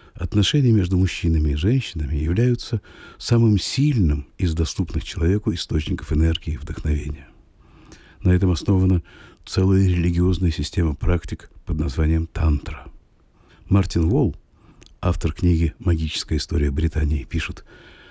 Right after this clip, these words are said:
«Как для средневековых трубадуров, так и сегодня любовь —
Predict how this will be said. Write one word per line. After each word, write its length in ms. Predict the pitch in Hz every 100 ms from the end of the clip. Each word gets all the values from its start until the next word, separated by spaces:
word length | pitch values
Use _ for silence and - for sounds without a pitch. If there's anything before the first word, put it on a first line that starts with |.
| - _ _
«Как 240 | - 104
для 240 | 90 87 101
средневековых 720 | - 95 98 98 117 107 -
трубадуров, 680 | - 98 104 131 135 - -
так 200 | 90 -
и 40 |
сегодня 520 | 85 87 120 135 101 82 - - -
любовь — 440 | 85 87 120 131